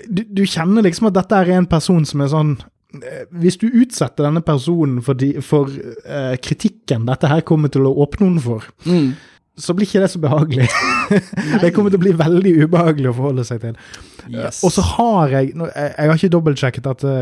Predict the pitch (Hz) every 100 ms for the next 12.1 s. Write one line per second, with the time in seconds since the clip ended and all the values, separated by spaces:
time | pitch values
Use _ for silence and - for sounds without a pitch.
0 | 120 - 135 135 - 131 120 135 143 147
1 | 151 165 180 147 151 147 147 131 139 110
2 | 135 113 135 - 135 113 123 123 127 _
3 | - 143 113 113 113 113 _ _ _ -
4 | 156 190 165 - 175 165 160 147 139 165
5 | 170 147 117 - 147 120 123 131 131 156
6 | 147 127 123 110 156 123 113 120 123 127
7 | 123 - 113 139 185 185 147 135 131 135
8 | 135 135 139 143 139 139 - 151 127 135
9 | 123 123 123 - 170 156 165 165 165 -
10 | - - 120 117 _ - - - 143 139
11 | 135 151 147 117 135 131 135 139 147 156
12 | 123